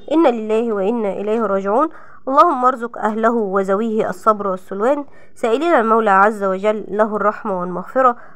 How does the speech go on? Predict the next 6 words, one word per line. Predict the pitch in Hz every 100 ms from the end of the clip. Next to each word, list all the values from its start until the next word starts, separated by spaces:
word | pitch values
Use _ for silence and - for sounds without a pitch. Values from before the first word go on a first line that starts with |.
| -
وأن | - 208 247
يرزق | 247 254 226 226
أهله | 202 214 208 220
وذويه | 202 190 196 190 208 208 190
الصبر | - 220 202 190
والسلوان. | 185 - 208 311